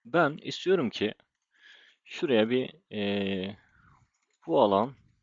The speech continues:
yazı alanıdır dedim. Aynı şekilde buna da yapacağım. Bu alan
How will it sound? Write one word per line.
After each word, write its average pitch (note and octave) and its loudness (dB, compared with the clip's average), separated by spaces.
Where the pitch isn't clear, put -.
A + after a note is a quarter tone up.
yazı B2+ -2
alanıdır G#2 -2
dedim. F#2 0
Aynı F#3 -4
şekilde D3 -4
buna C3 2
da F2 2
yapacağım. C3+ -6
Bu C#3+ -6
alan A2+ -4